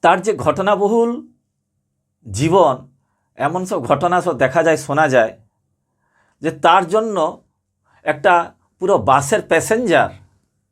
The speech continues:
পুরো বাসটা অ্যাক্সিডেন্টের মুখে পড়তো,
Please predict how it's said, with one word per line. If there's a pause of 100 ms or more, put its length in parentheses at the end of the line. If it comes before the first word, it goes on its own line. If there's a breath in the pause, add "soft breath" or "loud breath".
(500)
পুরো
বাসটা
অ্যাক্সিডেন্টের
মুখে
পড়তো,